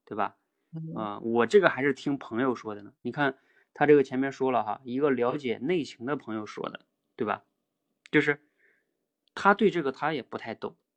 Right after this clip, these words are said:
Speaker 1: 啊。你比如说像我前面问那个问题呢，比如说你通过什么指标能判断一个企业的这个健康程度？这个呢，相比于你这个就会好一点点是什么呢？因为罗胖本身他就是创业的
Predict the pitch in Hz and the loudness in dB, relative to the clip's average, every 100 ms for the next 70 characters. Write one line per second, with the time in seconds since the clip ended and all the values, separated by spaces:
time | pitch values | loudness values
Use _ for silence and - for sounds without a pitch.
0 | _ _ _ - 110 - _ _ _ 180 | _ _ _ -10 -10 -12 _ _ _ 4
1 | 190 160 175 196 175 117 - 156 151 160 | 6 6 4 2 4 2 0 0 0 0
2 | 156 135 143 139 117 113 113 113 _ _ | -2 -2 -2 -2 -4 -6 -4 -6 _ _
3 | _ 117 117 120 127 127 127 120 110 - | _ -4 -4 0 0 2 0 -4 -6 -4
4 | 156 127 127 147 117 123 135 131 - 147 | -4 -4 -4 -4 -2 -2 0 -4 -4 -4
5 | 139 131 160 - - 107 120 165 127 110 | -4 -4 -6 -8 -12 -6 -2 0 0 -4
6 | 110 104 135 113 113 107 98 101 - _ | -4 -4 -4 -4 -8 -8 -6 -6 -6 _
7 | - _ _ - 247 220 147 131 127 127 | -20 _ _ 0 4 6 6 6 6 2
8 | - - 208 196 131 120 147 110 143 139 | 0 4 4 4 0 0 0 0 0 0
9 | 131 139 143 - 101 139 135 131 110 110 | 0 -4 -6 -6 -4 -2 0 -2 -4 -10
10 | 104 104 131 151 127 123 160 131 110 - | -10 -6 -2 0 2 0 0 -4 -6 -8
11 | 123 127 131 131 131 127 - 156 143 160 | -10 -6 -6 -6 -12 -14 -6 -4 -2 -2
12 | - | -4